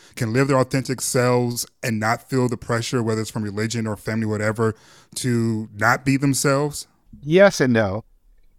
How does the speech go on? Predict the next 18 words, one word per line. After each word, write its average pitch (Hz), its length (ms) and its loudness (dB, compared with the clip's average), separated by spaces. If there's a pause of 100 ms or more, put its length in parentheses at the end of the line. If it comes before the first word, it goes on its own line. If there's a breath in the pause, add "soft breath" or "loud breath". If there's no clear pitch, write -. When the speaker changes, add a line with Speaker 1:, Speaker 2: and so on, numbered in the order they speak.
Speaker 2:
Yes, 190 300 6
I 180 80 6
think 170 160 4
there's 156 120 4
a 156 80 6
lot 147 460 4
more 135 80 -4
people 131 280 0
who 123 60 4
are 117 80 4
able 120 220 2
to 113 60 4
do 113 140 4
that 104 280 4
than 120 160 2
there 117 160 4
were 107 420 2 (140)
maybe 107 480 0